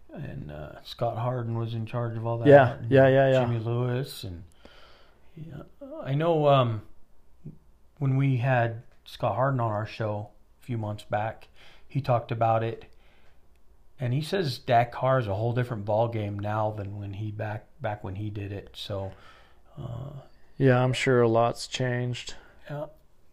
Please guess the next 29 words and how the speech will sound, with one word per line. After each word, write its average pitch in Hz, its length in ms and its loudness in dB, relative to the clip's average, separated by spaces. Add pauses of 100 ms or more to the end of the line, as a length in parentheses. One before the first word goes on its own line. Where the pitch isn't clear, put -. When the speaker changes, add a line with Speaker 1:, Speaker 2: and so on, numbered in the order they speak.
(440)
Speaker 1:
So. 95 420 -10 (220)
Speaker 2:
But. 113 360 -4 (2750)
Speaker 1:
Well, 143 640 6 (300)
Dakar 139 840 10 (220)
twenty 131 340 -2
twenty-one. 127 720 0 (480)
I'm 135 120 -4
excited. 131 580 0 (720)
I'm 127 200 -8
really 120 340 -4 (120)
have 120 200 -8
gotten 120 280 -4
into 120 280 -4
it - 120 -12
this 117 220 -8
year 117 120 -8
more 113 240 -6
so 120 240 -6
than 107 180 -6
in 107 100 -8
the 101 60 -10
past, 127 480 -4 (300)
although 117 280 4
I 110 120 6
did 123 480 2
in 117 120 -4
the 117 60 -4
past, 117 500 -4
but - 280 -8